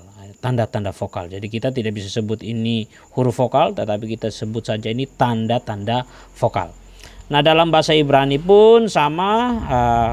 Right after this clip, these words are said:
huruf-huruf vokal ada vokal panjang dan vokal pendek. Silakan buka materi kalian di halaman, eh, empat dan kita baca atau kita pelajari bersama-sama. Jadi ini, eh, adalah,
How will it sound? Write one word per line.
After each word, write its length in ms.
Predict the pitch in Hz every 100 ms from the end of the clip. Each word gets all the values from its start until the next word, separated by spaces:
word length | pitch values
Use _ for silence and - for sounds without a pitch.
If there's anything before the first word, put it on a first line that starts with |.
| 107
huruf-huruf 480 | 123 123 - 127 -
vokal 320 | 123 143 135
ada 80 | 120
vokal 320 | 107 117 117
panjang 480 | 117 117 123 147 160
dan 180 | 120 113 104
vokal 240 | - 107
pendek. 400 | - 104 98 87 - - - - - -
Silakan 560 | - 156 170 196 202
buka 240 | 185 196 180
materi 400 | 170 170 165 170
kalian 480 | 165 175 185 170
di 80 | 131
halaman, 960 | 123 127 123 123 120 123 123 120 120 120
eh, 640 | 107 113 113 110 110 107 107
empat 480 | 127 123 147 131 - _
dan 400 | - 120 113 110
kita 840 | 110 110 - 113 107 104 98 92 92
baca 720 | 113 107 - 113 107 107 107 - _ _ -
atau 180 | 107
kita 220 | 107 110 110
pelajari 400 | 107 104 107 104
bersama-sama. 640 | 98 104 98 101 92 85 _ _ _ - - _
Jadi 400 | - 107 110 113
ini, 480 | 120 135 160 185 185 185 123
eh, 560 | 120 113 110 110 110 107
adalah, 960 | 120 123 110 110 113 151 170 180 185